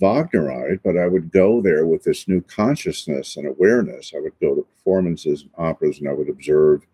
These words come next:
other Wagnerites and opera people and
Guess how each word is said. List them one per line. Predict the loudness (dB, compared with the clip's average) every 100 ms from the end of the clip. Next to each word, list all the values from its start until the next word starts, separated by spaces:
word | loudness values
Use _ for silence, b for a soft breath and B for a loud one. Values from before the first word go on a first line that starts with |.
| _ _ _ _ _ _ _ _
other | 4 6 6 4
Wagnerites | 4 2 0 0 0 0 0 0 -4 -6
and | -8 -8 -10 -4
opera | -2 0 -2
people | 0 -2 0 0 2 4 4 2
and | -2 -8